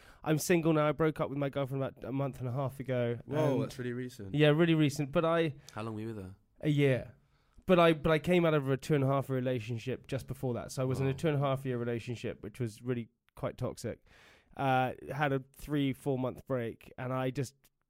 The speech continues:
Speaker 1: feared being lonely, and so then I went straight back into another relationship straight after that, and that lasted a year. And, uh,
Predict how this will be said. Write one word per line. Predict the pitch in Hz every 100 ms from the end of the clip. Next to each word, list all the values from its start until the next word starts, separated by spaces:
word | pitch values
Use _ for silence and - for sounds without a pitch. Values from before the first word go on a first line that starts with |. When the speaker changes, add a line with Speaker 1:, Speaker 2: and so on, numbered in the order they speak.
| -
Speaker 1:
feared | - - 165 143 123
being | 113 131 127
lonely, | 131 131 127 117 110 -
and | 120
so | 131
then | 120
I | 127
went | 127 120
straight | 143
back | 131 120
into | 123
another | 120 131 120
relationship | 117 113 107 117 110 -
straight | 131 120
after | 120 -
that, | 113 104 - - - -
and | 123 -
that | 147 143
lasted | 120 120 - 117
a |
year. | 117 117 110 80 -
And, | 117 117 117 117 117 117 113 - - _ -
uh, | 120 120 117 117 113 113 110